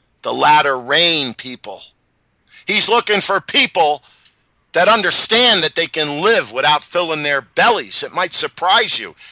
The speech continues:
You might get some healing in your bodies. I could go on and on with this tonight. A list of diseases that are curable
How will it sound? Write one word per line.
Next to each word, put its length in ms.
You 120
might 280
get 180
some 240
healing 540
in 120
your 160
bodies. 760
I 120
could 160
go 180
on 220
and 140
on 280
with 160
this 260
tonight. 500
A 100
list 560
of 140
diseases 840
that 180
are 200
curable 840